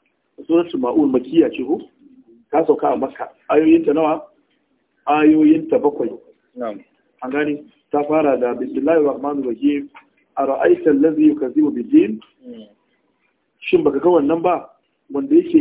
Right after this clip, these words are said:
Speaker 1: inkari yana karyata ainihin ranar sakamako?
Speaker 2: "ذلك الذي يدع اليتيم."
Speaker 1: Eh, shine wannan wanda yake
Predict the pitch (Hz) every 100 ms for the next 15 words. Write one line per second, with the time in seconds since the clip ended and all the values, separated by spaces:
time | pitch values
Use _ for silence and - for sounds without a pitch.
0 | 214 - 160 165 151 165 160 139 - 180
1 | 170 - 156 160 160 160 160 170 170 151
2 | 139 160 359 - - _ _ _ 117 117
3 | 131 165 175 147 135 127 147 139 - 151
4 | - 123 117 107 113 107 - _ _ _
5 | 127 127 123 - - - 220 196 160 156
6 | 180 170 156 175